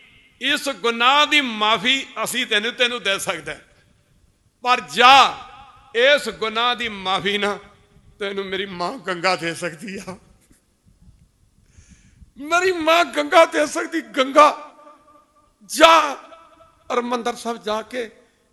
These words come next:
ਉਹਨਾਂ ਦੇ ਚਰਨ ਫੜ ਲੈ, ਜੇ ਮੇਰੀ ਮਾਂ ਬਖਸ਼ ਦੇ ਤੇ ਗੱਲ ਮੰਨੀ ਜਾ ਸਕਦੀ।" ਸੱਜਣੋ, ਜਰਾ ਧਿਆਨ ਦੇਣਾ ਪਵੇਗਾ।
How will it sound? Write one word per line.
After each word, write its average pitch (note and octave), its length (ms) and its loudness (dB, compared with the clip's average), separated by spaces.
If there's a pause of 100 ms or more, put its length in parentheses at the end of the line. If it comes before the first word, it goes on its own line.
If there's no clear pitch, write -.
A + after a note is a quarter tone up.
(220)
ਉਹਨਾਂ A3+ 240 -6
ਦੇ G#3+ 100 -10
ਚਰਨ G#3 360 -8
ਫੜ F#3+ 220 -10
ਲੈ, G3+ 140 -6
ਜੇ F3+ 120 -8
ਮੇਰੀ F#3+ 220 -8
ਮਾਂ F3+ 280 -4
ਬਖਸ਼ E3+ 320 -8
ਦੇ F#3 220 -6 (540)
ਤੇ F3 120 -6
ਗੱਲ F3 400 -6
ਮੰਨੀ D#3+ 440 -8
ਜਾ D3+ 200 -12
ਸਕਦੀ।" D3+ 500 -8 (440)
ਸੱਜਣੋ, E3 960 -4 (500)
ਜਰਾ D3 280 -14
ਧਿਆਨ D3 400 -12
ਦੇਣਾ C3+ 240 -10
ਪਵੇਗਾ। C3 760 -10